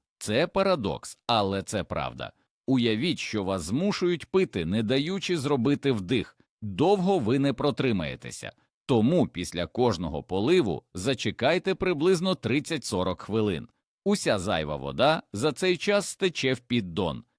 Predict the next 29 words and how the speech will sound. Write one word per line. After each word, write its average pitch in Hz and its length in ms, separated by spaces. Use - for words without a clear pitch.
Цю 135 240
воду 180 320
необхідно 196 560
обов'язково 175 640
злити. 135 500
Не 135 220
залишайте 104 680
горщики 165 680
стояти 95 580
в - 80
калюжі. 78 480
Наявність 113 720
дренажних 110 760
отворів 85 580
у 123 100
ємностях 101 640
для 78 240
розсади — 76 600
це 123 140
не 107 140
просто 208 320
рекомендація, 90 920
а 110 160
закон. 87 600
А 98 200
порожній 110 840
і 120 80
сухий 113 440
піддон — 87 600